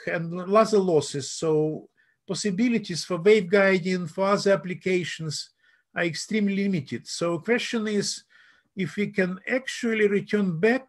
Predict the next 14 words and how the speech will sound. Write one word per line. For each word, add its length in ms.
to 100
metamaterial, 1200
dielec-, 520
dielectric 680
and 160
metamaterial 800
concept 500
and 180
do 140
something 400
useful 540
with 140
the 100
structures, 600